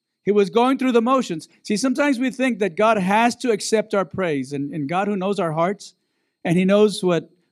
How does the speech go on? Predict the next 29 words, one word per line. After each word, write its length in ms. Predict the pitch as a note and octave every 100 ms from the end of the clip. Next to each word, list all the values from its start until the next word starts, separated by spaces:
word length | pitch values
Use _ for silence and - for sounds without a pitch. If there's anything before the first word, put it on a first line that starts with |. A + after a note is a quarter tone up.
| -
we 160 | F#3
say 340 | F3 - G#3 G3+
in 100 | F#3
the 100 | E3+
privacy 680 | - F3 F3 F3+ - G3 F#3
of 140 | D#3+
our 140 | D3+
homes, 720 | D3+ E3+ E3+ F3 F3 F3+ - - _ _
in 100 | -
the 100 | D#3
privacy 540 | D#3 F3+ E3+ F3+ - E3+
of 120 | D3+
our 180 | D3+ C#3 _ _ -
conversations 880 | F3 E3+ D#3+ F3+ E3 - E3+ D#3+
with, 260 | C#3+ C#3+ C3 G#3+
with 320 | D3 C#3 C3 _ _ - -
people 380 | F3 E3+ E3+ E3
that 180 | D3+ C#3+
we 100 | D3+
wanna 300 | D#3+ D3 C#3
share 360 | - D3+ D3+
a 40 | D3+
complaint 460 | D3 C#3+ D3 D3+
with. 120 | D#3+ - _ -
He 180 | A3+ B3+
knows 520 | B3 B3+ C4+ A#3+ - _ -
that 240 | D#3 G3 F#3+
we're 220 | G#3+ A#3+
really 480 | B3 B3 A#3+ F#3+